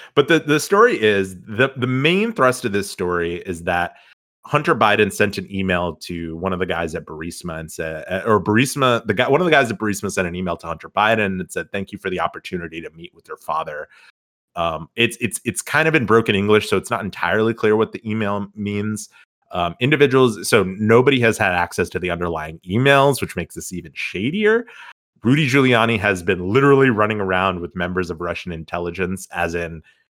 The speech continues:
the Trump government has sanctioned these members of Russian intelligence.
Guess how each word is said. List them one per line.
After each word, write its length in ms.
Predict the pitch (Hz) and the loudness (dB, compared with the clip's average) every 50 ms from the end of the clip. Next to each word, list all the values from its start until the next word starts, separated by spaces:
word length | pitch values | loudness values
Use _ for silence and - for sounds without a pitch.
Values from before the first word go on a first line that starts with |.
| _ - | _ 0
the 100 | 107 107 | 0 0
Trump 320 | - - 110 110 104 - | 2 2 2 2 2 2
government 440 | - 104 101 104 104 104 110 107 - | 0 2 4 4 4 4 2 0 0
has 320 | - 98 95 90 87 82 | 0 -2 0 0 -2 -4
sanctioned 480 | - - 98 98 98 - 107 98 95 92 | -2 -2 -2 -2 -2 -2 -2 -2 -2 -2
these 140 | 92 92 87 | -6 -4 -2
members 320 | 95 92 98 95 92 92 | -2 -2 -2 -2 -4 -4
of 100 | 92 - | -4 -4
Russian 300 | 98 92 95 - - 98 | -4 -4 -4 -6 -8 -10
intelligence. 580 | 92 92 - 95 92 101 98 98 98 95 98 | -10 -8 -6 -6 -4 -4 -4 -4 -4 -6 -6